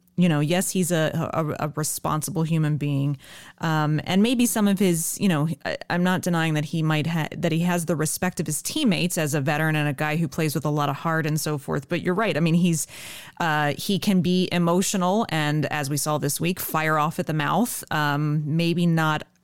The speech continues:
in a, in a respectful or, or logical way. Um, he certainly doesn't have a great relationship with the officials in the league. Um, and, and so,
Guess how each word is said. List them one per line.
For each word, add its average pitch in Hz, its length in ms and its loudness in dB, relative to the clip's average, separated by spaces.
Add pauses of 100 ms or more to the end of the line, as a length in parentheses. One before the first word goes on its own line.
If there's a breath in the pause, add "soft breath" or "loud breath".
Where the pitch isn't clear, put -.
(120)
in 151 160 2
a, 143 280 2
in 160 140 0
a 143 280 0
respectful 151 840 -4
or, 139 340 -2 (220)
or 139 300 -4 (560)
logical 147 560 -2
way. 143 420 0 (420 loud breath)
Um, 147 460 0 (1200)
he 190 160 2
certainly 226 360 0
doesn't 190 240 4
have 190 160 2
a - 40 -2
great 165 220 0
relationship 170 540 0
with 214 100 4
the 190 120 4
officials 185 380 2
in 170 100 4
the 151 100 2
league. 160 360 2 (120)
Um, 165 340 0
and, 165 380 0
and 170 200 0
so, 170 440 0